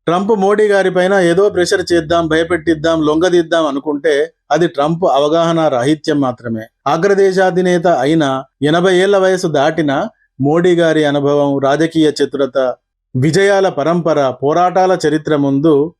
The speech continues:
ట్రంప్ జీరోనే. మోడీ గారు ఒక నిరుపేదగా జన్మించారు.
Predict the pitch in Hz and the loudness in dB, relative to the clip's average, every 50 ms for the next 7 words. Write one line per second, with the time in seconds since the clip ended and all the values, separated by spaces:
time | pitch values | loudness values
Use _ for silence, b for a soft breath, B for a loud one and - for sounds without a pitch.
0 | _ _ - 120 123 139 151 147 - 143 143 160 151 123 123 127 131 139 139 131 | _ _ -4 -2 -2 0 -2 0 0 0 0 2 0 0 0 0 2 2 2 0
1 | 120 104 101 - _ _ _ 139 147 160 185 196 202 190 190 190 202 202 190 180 | -2 -4 -8 -12 _ _ _ -2 0 0 2 2 2 2 2 2 2 0 0 0
2 | 175 165 156 156 175 185 180 185 175 180 175 170 160 139 147 147 147 147 147 143 | 0 0 0 0 2 2 2 2 2 2 2 2 2 0 0 0 0 0 -2 0
3 | 135 139 135 135 131 139 - | 0 0 -2 0 -2 -4 -6